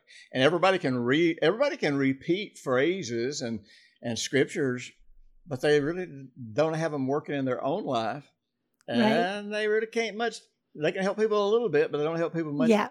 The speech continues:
Speaker 1: in their life.
Speaker 2: You know, bottom line, we get, we, it's gonna be so personal how we get these experiences with God to work because we are so unique and from each other. But when we get these experiences to work for us,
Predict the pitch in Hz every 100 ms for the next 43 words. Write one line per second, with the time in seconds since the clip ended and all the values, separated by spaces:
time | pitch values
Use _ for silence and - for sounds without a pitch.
0 | - 139 143 110 - - _ _ _ _
1 | _ _ _ 277 302 277 269 285 359 320
2 | 240 233 233 240 247 269 233 247 190 233
3 | 294 - - 247 240 233 240 - _ _
4 | _ _ _ - 233 - 262 233 220 -
5 | 240 269 - 285 - 220 190 185 233 214
6 | 202 311 - 226 214 226 - 214 208 220
7 | 196 226 220 202 202 226 202 190 208 -
8 | 180 185 220 226 196 - - 220 220 208
9 | 190 202 202 202 220 214 196 180 202 -
10 | _ - 214 196 - 190 175 170 - -
11 | - - 240 233 226 214 226 185 247 254
12 | 294 240 240 - 233 220 233 220 214 208
13 | - 208 190 -